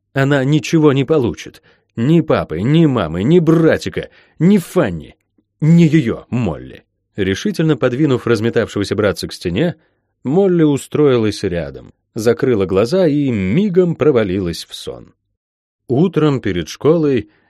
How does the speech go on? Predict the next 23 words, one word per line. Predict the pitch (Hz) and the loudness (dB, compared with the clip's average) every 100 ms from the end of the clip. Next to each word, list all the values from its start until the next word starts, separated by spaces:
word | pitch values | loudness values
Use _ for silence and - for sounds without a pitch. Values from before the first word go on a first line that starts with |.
| _ | _
негромко | 104 92 135 185 151 | -6 0 0 2 0
звякнула | 104 104 175 147 135 | 0 -2 -2 0 0
и | 113 | 0
зашипела | 101 - 78 104 104 | -2 -8 -4 0 0
пара | 92 90 80 | 0 -2 -4
почта. | 73 64 - - - _ _ _ _ | -8 -14 -16 -18 -20 _ _ _ _
Фанни, | _ - 175 160 87 | _ -4 -2 -2 -4
поджимая | 85 92 95 92 90 | -4 -4 -2 -2 0
губы, | 135 185 165 | 0 0 0
внесла | 123 127 - 185 | 0 -2 0 0
на | 147 | 0
подносе | 131 123 147 131 | 0 0 -2 0
официального | 117 113 127 120 110 | 0 -2 0 0 0
вида | 107 110 101 | -2 -2 -4
конверт. | 92 110 104 82 - - _ _ _ | -2 -4 -6 -8 -12 -18 _ _ _
Конверт, | - 87 78 143 160 | -6 -4 0 -2 -2
украшенный | 82 87 151 160 151 143 | -4 -2 -2 -2 -2 -2
большой | 127 123 120 185 | -2 -4 -4 -4
сургучной | 185 151 123 127 - 90 | -2 -2 -2 -4 -4 -6
печатью | 87 82 156 170 156 147 - _ | -6 -4 -4 -2 -2 -2 -4 _
и | 143 | -6
большим | 127 127 - 107 90 | -2 -4 -2 -6 -4
гербом. | 101 76 62 - | -4 -6 -14 -20